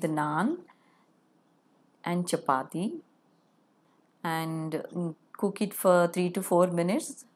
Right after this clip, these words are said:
and our recipe will be ready. ये देखिए, we are done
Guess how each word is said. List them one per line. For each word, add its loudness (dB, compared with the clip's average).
and 2
our 6
recipe 0
will -2
be 0
ready. 0
ये -2
देखिए, -4
we -2
are -2
done 4